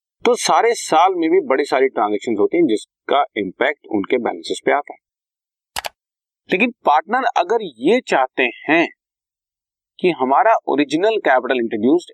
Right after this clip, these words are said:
या एडिशनल कैपिटल इंट्रोड्यूस अलग से ही नजर आए, उसको अलग से रखो, और जो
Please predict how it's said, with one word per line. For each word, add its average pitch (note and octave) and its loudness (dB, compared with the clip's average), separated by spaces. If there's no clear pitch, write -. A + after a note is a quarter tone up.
या D#3+ 2
एडिशनल E3+ 0
कैपिटल B2+ 0
इंट्रोड्यूस A2+ -4
अलग F3+ -2
से G3+ 2
ही F3 0
नजर G#2+ 0
आए, C#3 2
उसको F3+ 0
अलग F#3 4
से A2 0
रखो, F#3 -4
और F#3+ 2
जो G3 0